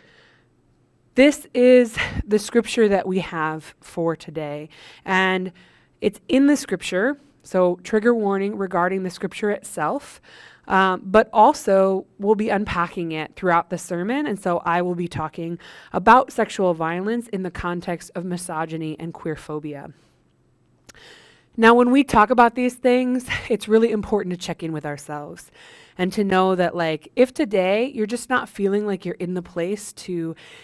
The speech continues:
engage with such a topic, that's cool. And maybe you just wanna say, like, "Not the time, love to y'all, um, I'll be back for communion," or <laughs> "I'll be back next week," or whatever, and peace out.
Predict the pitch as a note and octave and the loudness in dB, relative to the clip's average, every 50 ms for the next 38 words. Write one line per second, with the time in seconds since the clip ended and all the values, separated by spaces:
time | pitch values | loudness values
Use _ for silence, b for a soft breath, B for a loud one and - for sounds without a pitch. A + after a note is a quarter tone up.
0 | B B - F#3+ G3 F3+ - E3 D#3 E3+ F#3+ A#3 A#3 A3 - - - - G3+ F3+ | B B -2 -2 -2 -2 -2 -2 0 0 0 -2 -4 -6 -10 -14 -8 -6 -6 -6
1 | - - - F3+ F3 - E3+ - - - E3 E3 - - C#4 D4+ D4 - B B | -6 -4 -4 -4 -4 -6 -8 -10 -8 -6 -6 -4 -2 -2 -2 -2 -2 -4 B B
2 | B B B B B - C#4 D#4+ - - - - E4+ F4+ F#4+ A#3+ C#3+ D3 B B | B B B B B 0 0 0 0 -2 -4 0 2 2 4 2 2 -2 B B
3 | B B B B B B - F#3+ G3 G#3 G3+ G3 G3 G3 - G3+ G3 G#3 A3+ B3+ | B B B B B B -4 -2 0 2 2 0 0 -2 -2 0 0 2 2 2
4 | B3 B3+ C4 B3+ C4+ E4 - _ _ G#3 G#3 G#3+ A#3 A3+ - - A#3 A3 A3 A3 | 0 -2 -4 -6 -8 -12 -18 _ _ -2 -2 0 -2 -4 -2 -2 -2 0 -2 -2
5 | - A#3+ A3+ A3+ A3 A3 G#3 G#3 - - - - - B3 B3+ C#4+ C#4 D4+ - - | -2 0 0 2 2 2 0 0 -4 -10 -16 -8 -2 0 2 2 2 -2 -4 -4
6 | - A#3+ A3+ A3+ A3 A3 A3 G#3+ B B B B B - G#3 G#3+ A#3 A3+ - - | -4 -2 0 0 -2 -2 -4 -6 B B B B B 0 2 2 2 2 0 -4
7 | B3 G#3+ G3 F#3 F#3 F#3 F3+ F#3 F3 B B B B B B - F3+ F3 F3 F3 | -2 0 2 4 4 4 2 2 -2 B B B B B B 0 2 4 4 2
8 | F3 F3 - - F#3 F#3 F#3+ F3 G3+ G3 G3+ G3+ - G#3+ G3+ - A3 G3 F#3+ F#3 | 0 0 2 2 2 2 2 2 2 2 2 2 -2 -6 -4 -2 -2 -2 0 -2
9 | F3+ F3+ F3+ F3 F3 F3 F3 F3 - - - E3+ F3 E3+ F3 F3+ F3 F#3 - A3+ | -2 -2 -2 -2 -2 -2 -4 -6 -6 -4 -2 0 2 2 2 2 2 2 2 2
10 | G#3 F3+ G3 F#3+ F#3 F#3 G#3 A3 G#3+ A3+ G#3+ G3+ G3+ - - F#3+ F#3 F3 F3 - | 2 2 0 0 -2 -4 -4 -4 -2 -2 -2 -2 -4 -6 -6 -6 -6 -6 -8 -10
11 | - F#3 E3+ E3+ F3 F3 F3+ E3 D#3+ D#3+ D#3+ D#3+ B B B B B B B B | -12 -8 -4 -4 -2 -2 -2 -4 -4 -8 -10 -10 B B B B B B B B
12 | - F3 F3 F3 E3+ - - E3+ - - D3 C#3 C#3 - - | -6 -6 -6 -6 -6 -8 -10 -12 -10 -8 -8 -8 -8 -8 -10